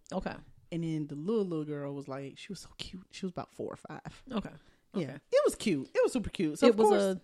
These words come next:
Speaker 1: Netflix, Hulu?
Speaker 2: yeah, Netflix.
Speaker 1: Netflix, okay.
Speaker 2: And of course, Mir and Edison was like, "Oh my gosh, Mom, we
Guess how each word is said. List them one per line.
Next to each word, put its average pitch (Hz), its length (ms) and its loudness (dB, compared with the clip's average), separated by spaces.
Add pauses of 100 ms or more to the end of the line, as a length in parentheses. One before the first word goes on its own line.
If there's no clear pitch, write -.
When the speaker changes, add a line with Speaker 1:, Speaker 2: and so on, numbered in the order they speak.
Speaker 1:
Netflix, 240 440 2
Hulu? 247 320 6
Speaker 2:
yeah, 233 200 12
Netflix. 233 440 4
Speaker 1:
Netflix, 226 320 0
okay. - 60 0
Speaker 2:
And 285 60 6
of 185 80 4
course, 403 240 4
Mir 220 440 2
and 185 120 -2
Edison 190 300 0
was 156 100 0
like, 156 280 2 (120)
"Oh - 80 10
my 480 380 2
gosh, - 100 -6
Mom, 320 280 6
we 415 100 6